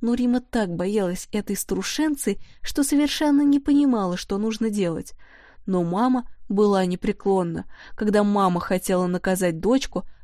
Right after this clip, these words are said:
то усаживала её за пяльцы, и над ними Рима могла сидеть несколько часов, сделав всего пару стежков. У Римы потемнело в глазах. Её вдруг захлестнула невероятная злость.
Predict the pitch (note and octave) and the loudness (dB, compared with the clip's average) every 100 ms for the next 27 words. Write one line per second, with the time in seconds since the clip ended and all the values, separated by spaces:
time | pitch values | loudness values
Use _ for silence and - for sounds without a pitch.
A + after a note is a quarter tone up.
0 | - C4+ C4 - C4+ A#3+ A3+ A#3 A3+ G#3 | 0 2 2 2 2 4 2 4 2 2
1 | G#3 F#3 E3+ G#3 A#3 B3 - F#3 - - | 0 -2 -4 0 0 0 -4 -8 -10 -12
2 | - A3 G3 F3+ F#3 A3 C4 B3 - - | 0 2 4 2 2 2 4 2 -4 -6
3 | - B3+ C#4+ C4+ B3+ A#3 A#3 - G#3+ A3 | 2 4 6 6 4 2 2 0 -2 -2
4 | - G3+ F#3 - E3 F3 - F3+ - A#3+ | -2 -2 -2 -2 -4 -6 -6 -6 -2 -2
5 | - - - G#3 F#3+ B3+ C#4 C4 - G#3+ | -4 -14 -6 -4 2 4 4 0 -2 0
6 | G#3+ F#3 F3 E3+ - F#3 - - F3 F3 | 0 -2 -2 -4 -6 -6 -4 -2 -2 -4
7 | - - - - - - _ _ - F#3 | -14 -20 -20 -20 -20 -20 _ _ -6 -2
8 | F3+ A#3 B3 B3 - - - C4+ C4+ C4 | 0 0 0 -2 -8 -20 -6 -2 0 0
9 | G#3 F#3+ F3 F3 E3+ F#3 F#3+ F#3+ E3+ - | 0 0 0 -2 0 0 0 -2 -6 -8
10 | - - _ - A3+ G#3 G#3 G3 F#3+ F3+ | -18 -20 _ -6 0 2 2 2 0 0
11 | F#3 - F3+ - A3 B3+ G#3+ - - - | -2 -2 -4 -2 0 2 0 -2 -10 -8
12 | A#3+ B3 A#3+ A#3+ A#3+ A3 F#3+ - G3 G#3+ | -2 2 2 2 2 2 0 0 0 0
13 | G3+ G#3 F#3 E3+ - | 0 2 2 0 -8